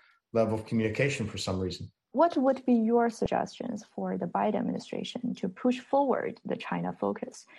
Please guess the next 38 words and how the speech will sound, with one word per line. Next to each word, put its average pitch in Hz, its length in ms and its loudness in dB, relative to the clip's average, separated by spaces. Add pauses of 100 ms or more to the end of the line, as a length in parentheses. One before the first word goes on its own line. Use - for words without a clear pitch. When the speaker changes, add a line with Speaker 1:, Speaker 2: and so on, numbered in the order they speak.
(180)
Speaker 2:
especially 208 560 2
during 185 240 0
the - 100 -2
time 240 400 0
when 175 300 -2
the 175 120 -2
Ukraine 185 420 0
crisis 180 520 -2
seemed 180 180 0
to - 100 -2
take 175 300 -2
much 175 380 -2
of 170 220 0
its 175 260 -2
attention 214 540 2
and 160 100 -2
the 165 80 -2
resources? - 680 -6 (880)
Speaker 1:
Well, 160 140 6
I 160 60 4
think, 185 320 0
uh, 127 180 6
the 117 80 2
president 147 500 2
needs 131 200 -2
to 117 100 -6
continue, 127 560 0
it 127 180 0
needs 135 180 2
to 117 80 0
have 113 200 2
direct 135 260 2
contact 113 480 0
with 104 140 -8
his 127 160 -2
counterpart, 110 600 2
Xi 113 220 2
Jinping, 104 560 0